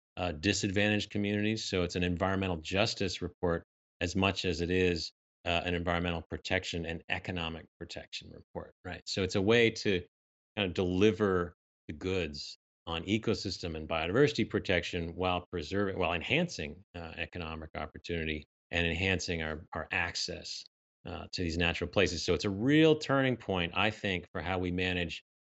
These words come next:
our public lands, uh, in, in the United States. It's a real opportunity to see this is not just jobs versus the environment, which is always how it used,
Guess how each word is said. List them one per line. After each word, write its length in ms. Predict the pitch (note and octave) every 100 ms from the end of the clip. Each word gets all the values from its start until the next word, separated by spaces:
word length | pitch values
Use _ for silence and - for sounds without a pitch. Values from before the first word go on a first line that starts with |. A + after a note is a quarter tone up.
| _
our 120 | F2+ F2
public 380 | F#2 F2 F2
lands, 600 | F2 E2+ E2+ E2 D#2+ - -
uh, 280 | E2 E2 D#2+ -
in, 240 | F2 F2
in 120 | F2 F2
the 60 |
United 340 | E2+ E2+ D#2 D2
States. 400 | - D#2 D2 -
It's 100 | F2
a 60 |
real 320 | D#2+ F#2+ G#2+
opportunity 480 | G#2+ G#2+ G#2+ A2 G2+
to 100 | E2+
see 440 | - - G#2+ G2+ F#2 - _
this 160 | F2 E2+
is 80 | F2
not 220 | F2+ G#2
just 200 | A#2+ - _ _ _ F2
jobs 480 | D#2+ F2+ G2 G2+
versus 320 | F#2 G2+ G2+ -
the 100 | G#2
environment, 540 | G2 G2+ F#2 E2+ -
which 140 | F2
is 120 | F2 E2+
always 280 | F2 F2
how 160 | - F#2
it 100 | F2
used, 240 | F#2 F2